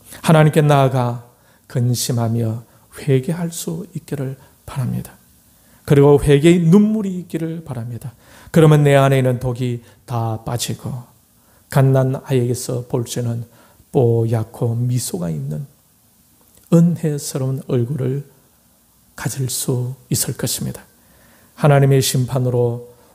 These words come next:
울부짖게 되지 말고 하나님의 은혜 속에서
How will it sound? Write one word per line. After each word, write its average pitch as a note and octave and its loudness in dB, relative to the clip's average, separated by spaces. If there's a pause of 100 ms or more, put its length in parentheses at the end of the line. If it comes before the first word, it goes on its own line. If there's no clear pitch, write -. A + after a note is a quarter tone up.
(140)
울부짖게 D3+ 2
되지 E3+ 2
말고 B2+ -2 (880)
하나님의 F3+ 6
은혜 F3+ 4
속에서 E3+ 0